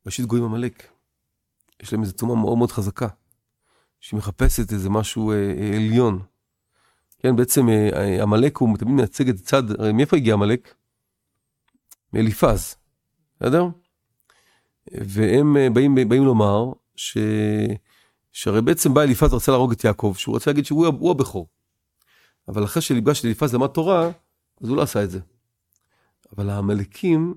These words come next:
הם הבנים של אליפז, הוא אומר, "אני עכשיו הולך לפתור את הבעיה של עשיו." מה עשיו אמר?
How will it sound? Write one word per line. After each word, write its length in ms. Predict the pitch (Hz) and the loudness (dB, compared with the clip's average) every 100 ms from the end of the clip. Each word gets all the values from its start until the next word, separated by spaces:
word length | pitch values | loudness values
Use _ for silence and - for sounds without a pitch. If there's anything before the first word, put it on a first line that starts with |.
| - | -12
הם 200 | - 104 | -8 -4
הבנים 220 | 101 120 | -2 -2
של 120 | 127 | -2
אליפז, 260 | 107 98 117 | -6 -4 -4
הוא 60 | 117 | -2
אומר, 100 | 123 | -2
"אני 120 | 139 | -2
עכשיו 200 | - 113 | -4 -8
הולך 160 | 110 101 _ _ _ _ _ | -8 -10 _ _ _ _ _
לפתור 160 | _ 104 | _ -6
את 40 | |
הבעיה 160 | 110 113 | -2 -2
של 140 | 110 | -2
עשיו." 280 | 107 - 104 95 | -4 -4 -6 -6
מה 100 | 117 | -2
עשיו 280 | 127 - 107 | -2 -2 -4
אמר? 240 | 104 113 | -4 -4